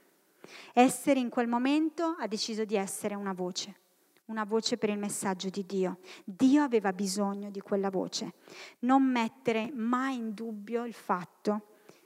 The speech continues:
che la tua voce è proprio per questo tempo.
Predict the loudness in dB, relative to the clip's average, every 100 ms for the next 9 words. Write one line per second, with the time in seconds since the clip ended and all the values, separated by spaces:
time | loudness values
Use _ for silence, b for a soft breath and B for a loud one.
0 | b b b _ -4 -2 -2 -4 -2 -2
1 | -4 -6 -6 -4 -4 -6 -6 -4 -2 -4
2 | -2 -4 -4 -12